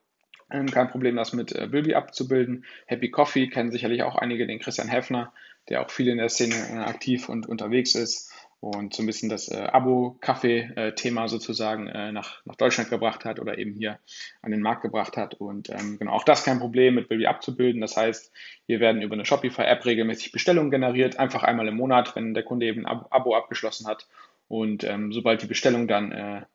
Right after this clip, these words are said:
angelegt ist, bekommt der Kunde eben automatisch seine Rechnung. Der Kunde, ähm, genau, bekommt automatisch die Ware, die wird fulfilled. All das, äh, passiert eben automatisch über Bilby und, ähm,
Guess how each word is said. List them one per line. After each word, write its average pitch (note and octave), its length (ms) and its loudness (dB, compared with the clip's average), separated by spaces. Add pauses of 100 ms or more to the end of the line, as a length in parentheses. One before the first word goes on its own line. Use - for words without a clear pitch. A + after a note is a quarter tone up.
(140)
angelegt C3 360 4
ist, - 300 0 (300)
bekommt - 340 -2
der A2 80 2
Kunde A2+ 220 0
eben G#2+ 160 0
automatisch A2+ 560 2
seine G#2+ 180 -2
Rechnung. B2+ 380 2
Der A2+ 80 -2
Kunde, A2 420 -4
ähm, G#2+ 320 -8 (160)
genau, G2+ 220 -4
bekommt A2 260 -6
automatisch G#2+ 400 -4
die A2+ 140 -4
Ware, B2 240 4
die G#2+ 80 -2
wird A2 100 -4
fulfilled. C3 560 0 (340)
All A2 120 -4
das, A2 220 -2
äh, G#2+ 200 -4
passiert - 340 -4
eben G#2 280 -6
automatisch G#2 560 -8
über G#2 160 -6
Bilby A2 380 -2
und, G2+ 340 -10
ähm, G2 160 -8